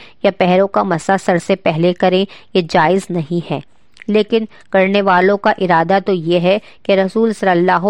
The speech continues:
علیہ وآلہ وسلم کو اتنا گرایا دو کہ ہمارے لیے راستہ کھل جائے۔ آج بھی بہت سے لوگ جب ان سے فقہی مسائل میں آپ بحث کریں گے تو وہ کہتے ہیں کہ برادرم، کوئی جبر نہیں ہے،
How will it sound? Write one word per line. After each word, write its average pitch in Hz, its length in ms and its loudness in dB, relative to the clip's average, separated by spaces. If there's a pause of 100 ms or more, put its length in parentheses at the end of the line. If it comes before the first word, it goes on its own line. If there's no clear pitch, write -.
علیہ 185 420 0
وآلہ 185 440 2
وسلم 160 500 -2
کو 151 180 -4 (440)
اتنا 220 460 -2 (340)
گرایا 185 460 2 (140)
دو 196 220 0
کہ 202 300 -2
ہمارے 180 380 2
لیے 185 280 2
راستہ 170 380 0 (120)
کھل 170 260 -2
جائے۔ - 240 -2 (580)
آج 202 380 2
بھی 214 180 0
بہت 196 360 0
سے - 140 -2
لوگ 185 260 2 (300)
جب 208 300 0
ان 196 160 -4
سے 202 220 -2
فقہی 196 520 -2
مسائل 175 500 0
میں 190 200 -2 (300)
آپ 180 200 2
بحث 175 360 0
کریں 180 380 0
گے 185 140 2 (300)
تو 214 120 2
وہ 202 140 0
کہتے 196 420 -4
ہیں 185 200 0 (260)
کہ 202 80 0
برادرم، 185 600 2 (160)
کوئی 196 360 2
جبر 180 320 0
نہیں 170 460 -4
ہے، 143 80 -4